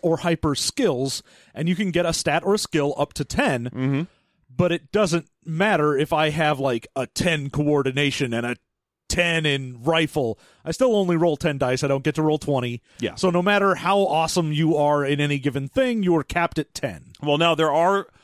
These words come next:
Speaker 2: workarounds for superpowered people. Uh, because
Speaker 1: Well, you still can't get any more dice. You can just make your dice more reliable.
Speaker 2: And also you can purchase outside of dice dice. You can still roll a ten die pool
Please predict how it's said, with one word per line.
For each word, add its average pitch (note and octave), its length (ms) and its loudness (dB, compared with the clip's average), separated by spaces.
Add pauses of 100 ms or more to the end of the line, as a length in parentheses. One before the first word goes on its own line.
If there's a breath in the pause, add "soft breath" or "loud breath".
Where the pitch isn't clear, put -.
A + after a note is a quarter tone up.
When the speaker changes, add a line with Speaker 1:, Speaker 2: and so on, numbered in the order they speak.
(160 soft breath)
Speaker 2:
workarounds D3 720 2
for G#3+ 160 -2
superpowered C#3 580 -2
people. G2 340 -6 (380 soft breath)
Uh, A2 300 -4
because A#2 280 -6
Speaker 1:
Well, D#3+ 140 4
you E3+ 180 0
still C#4+ 240 0
can't F#3+ 260 -4
get F3+ 140 2
any D#3+ 120 0
more D3+ 200 0
dice. B2+ 420 -2
You E3+ 60 0
can E3+ 100 -2
just D#3+ 160 -2
make D#3+ 180 0
your D#3 80 -4
dice C#3 300 -2
more C#3+ 140 0
reliable. A2+ 640 -4
Speaker 2:
And E3 160 2
also E3 220 0
you C#3+ 140 0
can C3 140 -8
purchase C3+ 420 -4
outside C#3 440 0
of A2 120 -6
dice A2+ 280 -2
dice. F2+ 340 -6
You D3 60 -2
can B2+ 120 -16
still G3 220 0
roll F3 180 2
a C#3 60 0
ten D3 200 -2
die C3+ 160 0
pool C#3+ 360 0